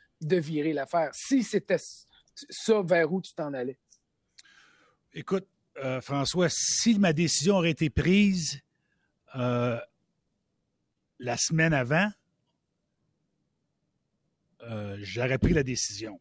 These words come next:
Speaker 2: OK ? Encore là, l'an passé, on a eu deux périodes de huit matchs sans défaite, euh, avec, sans victoire, excusez.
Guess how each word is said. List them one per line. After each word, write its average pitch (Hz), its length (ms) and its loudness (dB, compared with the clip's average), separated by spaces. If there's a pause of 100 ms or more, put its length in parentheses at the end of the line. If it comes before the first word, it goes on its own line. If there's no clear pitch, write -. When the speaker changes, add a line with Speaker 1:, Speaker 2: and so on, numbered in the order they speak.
(160)
Speaker 2:
OK ? 165 240 -8 (840)
Encore 165 580 4
là, 208 280 6 (2500)
l'an 139 380 2
passé, 165 640 4
on 135 180 0
a 135 40 2
eu 139 120 2
deux 156 180 6
périodes 156 380 4
de 135 100 2
huit 135 180 0
matchs 139 320 0
sans 135 160 0
défaite, 123 380 -6 (280)
euh, 139 200 4
avec, 131 220 -2
sans 160 180 2
victoire, 135 320 -2
excusez. 113 460 -4